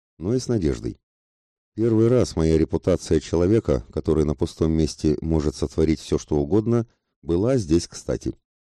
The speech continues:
Я велел докладывать обстановку по очереди, кто что о происходящем думает. А сам слушал и крутил в голове услышанное и так, и этак. Сегодня я хотел одного —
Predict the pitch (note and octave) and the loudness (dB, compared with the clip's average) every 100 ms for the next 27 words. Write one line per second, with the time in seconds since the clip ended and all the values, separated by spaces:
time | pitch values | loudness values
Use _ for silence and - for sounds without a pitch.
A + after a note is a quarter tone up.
0 | _ _ _ _ F#2+ G#2+ A2+ B2+ A2 F#2+ | _ _ _ _ -2 2 4 4 2 0
1 | G2+ F#2 F2 E2+ - - E2+ F2 - - | 0 2 2 0 -4 -4 -2 -2 -2 -2
2 | F#2 G2+ E2 - B1 A#1+ A#1 - _ _ | 2 2 2 -2 -4 -4 -6 -10 _ _
3 | A#2 G#2+ - G2+ - D2+ - C#2 D2+ - | -6 -6 -2 -2 0 -4 -2 -2 -2 -4
4 | C#2+ B1 A#1 A#1 A1 _ _ _ _ _ | -6 -4 -6 -8 -10 _ _ _ _ _
5 | _ _ F#2 - G#2+ E2+ A#2 D3+ G2+ - | _ _ -10 -2 -2 -2 -4 -2 0 0
6 | - F2+ - F#2 - F#2+ D2+ D#2 E2 F2+ | -2 -8 -2 -2 0 0 0 2 2 2
7 | G2 F2 - G#2+ F2+ D#2+ C#2+ D2 - E2 | 2 0 -2 -2 -2 0 0 -2 -4 -8
8 | - G#2+ - D#2 D2+ - - - _ _ | -8 -10 -12 -4 -4 -4 -10 -12 _ _
9 | _ _ _ _ - F#2 F#2+ C3 B2+ G#2 | _ _ _ _ -4 0 2 2 4 2
10 | F#2+ G#2+ G2 E2+ F2 D2 | 0 -2 -2 0 0 0